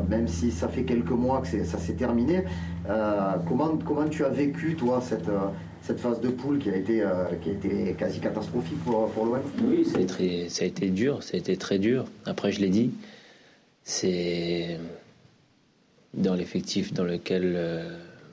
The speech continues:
Speaker 2: dans lequel on est aujourd'hui, dans lequel on a plutôt, c'est beaucoup ont découvert cette compétition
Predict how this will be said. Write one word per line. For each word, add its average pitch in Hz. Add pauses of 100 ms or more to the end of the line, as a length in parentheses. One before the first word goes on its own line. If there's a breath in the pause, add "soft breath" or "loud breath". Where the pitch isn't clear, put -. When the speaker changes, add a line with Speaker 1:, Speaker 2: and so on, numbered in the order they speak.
(380)
Speaker 2:
dans -
lequel 92
on 90
est 95
aujourd'hui, 92
dans 90 (180)
lequel -
on 90
a 104
plutôt, 107 (720 loud breath)
c'est 170
beaucoup 104
ont 95
découvert 95
cette -
compétition -